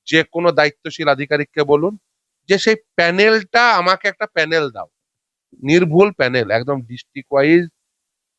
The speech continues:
according to rule eight, যে প্যানেল হওয়া উচিত, সেই প্যানেল দাও।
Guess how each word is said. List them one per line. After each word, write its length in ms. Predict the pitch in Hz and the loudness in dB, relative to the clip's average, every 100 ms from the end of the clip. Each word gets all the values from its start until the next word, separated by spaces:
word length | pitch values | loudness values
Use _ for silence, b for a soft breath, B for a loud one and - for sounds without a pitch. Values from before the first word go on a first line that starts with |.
| - | -8
according 400 | 110 147 147 151 | -2 0 2 0
to 100 | 147 | 0
rule 260 | 151 139 143 | 0 2 2
eight, 320 | 120 170 - _ _ _ _ _ _ - | 2 0 -2 _ _ _ _ _ _ -6
যে 80 | 127 | -2
প্যানেল 360 | 120 113 131 | 0 0 0
হওয়া 280 | 127 123 123 | 2 4 4
উচিত, 400 | 113 110 - 208 - _ _ _ _ | 4 0 0 0 0 _ _ _ _
সেই 320 | - 170 202 | -2 0 0
প্যানেল 440 | - 131 143 156 | 0 -2 0 -2
দাও। 260 | 127 107 | 0 -2